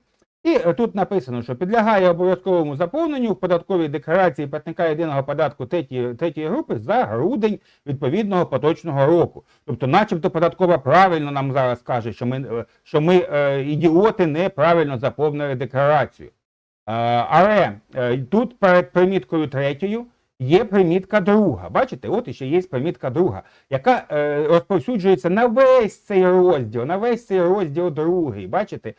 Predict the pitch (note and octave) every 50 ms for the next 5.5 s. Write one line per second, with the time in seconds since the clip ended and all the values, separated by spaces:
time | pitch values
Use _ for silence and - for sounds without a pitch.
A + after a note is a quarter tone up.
0 | _ _ _ _ - C3+ C3+ E3+ D#3+ C#3 A#2 D3+ D#3 D#3 E3 D#3+ D3+ - - C#3+
1 | C3+ C#3 A3 C4+ A#3+ G#3 F3 D3 C#3+ C#3 C#3+ C#3 C#3+ C#3+ C#3+ C#3 C#3+ C#3+ C#3+ G3
2 | G3+ - - F#3 E3 C#3 - D3 - B2+ A#2 F2+ E2+ - - - _ _ _ _
3 | _ _ _ - E4 F4+ E4 C4 - - C4+ A#3+ A#3+ G#3+ G3+ F#3 D3 - E3 E3
4 | E3 F#3+ A3 G#3+ - - G#3 F#3+ E3 - - D3+ C#3+ C#3+ C#3+ C#3 C3+ C3+ C#3 C3+
5 | B2+ B2 C#3+ D3 C#3+ A#2+ G2+ F2+ F2+ E2+